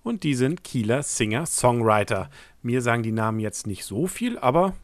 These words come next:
warum nicht auch mal der Lokalmusik eine Chance geben?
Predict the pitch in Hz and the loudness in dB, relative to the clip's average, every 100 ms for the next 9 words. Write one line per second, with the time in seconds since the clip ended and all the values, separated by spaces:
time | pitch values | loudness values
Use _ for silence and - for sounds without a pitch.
0 | - 101 104 127 - 101 104 98 98 117 | -6 -2 -2 -2 -2 -2 -2 -4 -2 -2
1 | 151 190 - 110 120 117 107 120 117 - | 0 -2 -2 0 2 0 -2 -2 -2 -2
2 | 113 113 - - - 170 160 160 143 | 0 0 0 0 0 0 2 2 0